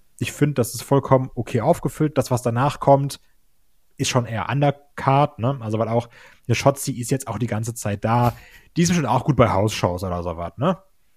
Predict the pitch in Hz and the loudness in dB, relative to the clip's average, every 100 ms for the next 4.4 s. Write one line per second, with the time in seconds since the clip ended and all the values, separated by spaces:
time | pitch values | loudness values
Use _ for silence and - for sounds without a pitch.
0 | _ - 113 113 - - 123 120 120 110 | _ -6 0 0 0 -2 0 2 2 0
1 | 120 143 - 127 120 104 113 113 110 - | -2 -4 0 0 2 0 2 2 2 0
2 | 98 117 127 120 - - _ _ _ _ | 0 2 2 -2 -10 -20 _ _ _ _
3 | _ _ - 98 104 107 101 107 101 98 | _ _ -6 0 2 2 2 0 0 -4
4 | 117 - 120 117 | -6 0 0 0